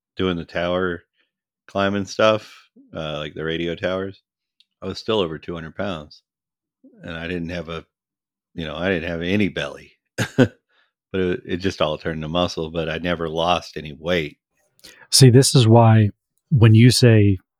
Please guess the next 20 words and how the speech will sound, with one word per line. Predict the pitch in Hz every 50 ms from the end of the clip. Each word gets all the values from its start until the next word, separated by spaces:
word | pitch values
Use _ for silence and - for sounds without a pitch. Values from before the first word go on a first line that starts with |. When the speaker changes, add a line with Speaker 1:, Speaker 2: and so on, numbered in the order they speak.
| _ _ _
Speaker 2:
things | - - - 117 107 101 92 98
like | 98 95 92 - - - _ _
"you're | 127 104
getting | 92 95 95 92 92 110
older," | 135 143 127 107 101 95 95 - - _ _ _ _ _ - - - - - _ _ _ _ _
I'm | - 123 123 117
in | 113 101
denial | 104 95 90 98 107 110 104 95 92 92 92 - - _ _ _ _ _ _ _ _ _ _ _ _ _
because | - 101 - - 104 98 90 - - - - _ _ _ _
that | - 107 101 92 98
means | 101 98 87
that | 85 87 90
I'm | 101 104 104 98
getting | 95 87 87 87
older | 85 87 82 80 82
as | 82 -
well. | 87 85 82 - - _ _ _ - _ _ _ - - - - - - - - - -
Speaker 1:
No, | 139 120 101
you're | 90 92 90 87
not. | 82 76 71 -